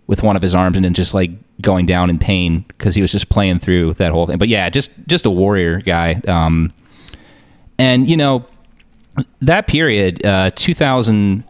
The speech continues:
five to tw-, to twenty fourteen, the big three, the big three hits there in free agency were, were Mason, Bolden, and, um, Smith. I,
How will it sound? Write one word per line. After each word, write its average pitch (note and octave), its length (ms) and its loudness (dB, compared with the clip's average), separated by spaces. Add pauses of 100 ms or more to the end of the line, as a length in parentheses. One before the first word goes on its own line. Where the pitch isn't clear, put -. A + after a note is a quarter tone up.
(760)
five A2 400 0
to G#2+ 80 -4
tw-, - 200 -6
to G#2 160 0
twenty G#2+ 260 -2
fourteen, G2 720 -2 (460)
the A#2+ 120 -2
big D#3 240 -2
three, A#2 480 0 (280)
the - 560 -12
big F3 140 0
three A2+ 140 -2
hits G#2 240 -2
there F2+ 200 0
in E2 80 -2
free F#2 180 -2
agency F2 360 -4
were, E2+ 340 0
were F#2 100 0
Mason, F2 600 0
Bolden, E2+ 540 0 (460)
and, F2 500 -2 (320)
um, E2+ 240 -4
Smith. - 540 -4 (600)
I, F2 80 -2